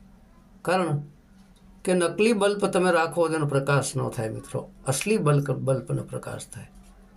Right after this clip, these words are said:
નકલી સૂરજ તમે કાગળમાં ચિતરી લ્યો તો પ્રકાશ ન આપે, અસલી સૂર્ય જ્યારે પ્રગટ થાય છે મિત્રો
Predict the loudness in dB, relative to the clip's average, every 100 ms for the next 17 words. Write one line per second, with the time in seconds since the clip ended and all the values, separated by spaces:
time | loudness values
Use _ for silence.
0 | -20 -20 -20 -20 0 2 4 2 2 2
1 | 2 2 0 2 2 2 2 0 0 -2
2 | 2 0 0 -6 -12 -4 -2 -2 -2 -6
3 | -10 -12 -16 -20 -20 -20 -20 -20 -20 -20
4 | -20 -20 -20 -20 -20 -4 -2 2 0 2
5 | 4 4 4 0 0 0 0 -2 -2 -4
6 | -2 -8 -10 -12